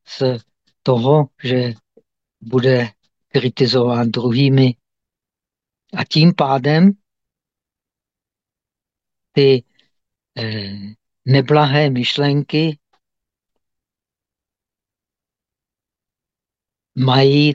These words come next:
trvání. Jestliže jsme hluboce vstoupili do tohoto stavu prvního stupně procesu probuzování, který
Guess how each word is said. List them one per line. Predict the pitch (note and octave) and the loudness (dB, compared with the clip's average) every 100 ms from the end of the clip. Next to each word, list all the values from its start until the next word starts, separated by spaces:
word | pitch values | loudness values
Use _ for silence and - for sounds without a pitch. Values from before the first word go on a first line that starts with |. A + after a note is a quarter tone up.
| - | -2
trvání. | C3+ C3+ C3 C#3 C3+ C3 A2 - _ _ _ _ _ _ _ _ _ _ _ _ - | -2 0 0 0 0 -2 -4 -10 _ _ _ _ _ _ _ _ _ _ _ _ -2
Jestliže | C#3 C#3+ E3 E3+ D#3+ C#3+ - _ | -2 0 0 0 2 0 -4 _
jsme | D3 - D3 D3+ C3+ | -8 -4 0 2 2
hluboce | B2 C#3 C#3 D#3+ - E3+ | 2 2 2 0 0 -2
vstoupili | - - C#3 C3 E3 E3 D#3+ B2+ _ _ _ _ _ _ _ | -2 0 0 2 2 2 2 -2 _ _ _ _ _ _ _
do | C3 C3+ C3+ - _ _ | -2 2 2 0 _ _
tohoto | - C3+ D3 - C#3+ B2+ _ _ _ | -6 0 0 0 -2 -4 _ _ _
stavu | - - C3 C3+ C#3 | -20 -2 0 2 0
prvního | - B2+ C3 D3 D3 C#3+ | 0 -2 0 2 2 2
stupně | C#3 - C#3 - C#3+ C#3 | 0 -2 -4 -2 0 0
procesu | - A#2+ A#2+ D3 B2+ C#3+ | 0 -4 -2 -2 0 -2
probuzování, | - A2+ A#2 A#2+ B2+ B2+ B2+ C#3 C#3+ - - _ _ | -2 -4 -2 0 2 2 2 0 -4 -10 -20 _ _
který | _ C#3 C3+ C3+ | _ 0 2 2